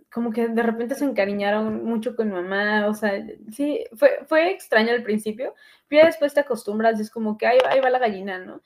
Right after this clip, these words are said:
Y mi perro también está acostumbrado, entonces, ah, porque también tengo un perro,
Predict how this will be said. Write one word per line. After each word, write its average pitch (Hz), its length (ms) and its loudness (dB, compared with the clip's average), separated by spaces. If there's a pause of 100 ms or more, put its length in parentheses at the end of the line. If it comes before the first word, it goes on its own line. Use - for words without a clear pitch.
(220)
Y 269 120 0
mi 262 80 4
perro 262 240 4
también 220 240 -2
está 220 160 -6
acostumbrado, 214 580 -4
entonces, 214 340 -8
ah, - 60 0
porque 220 140 -2
también 202 200 -6
tengo 202 140 -10
un 196 80 -14
perro, 214 280 -10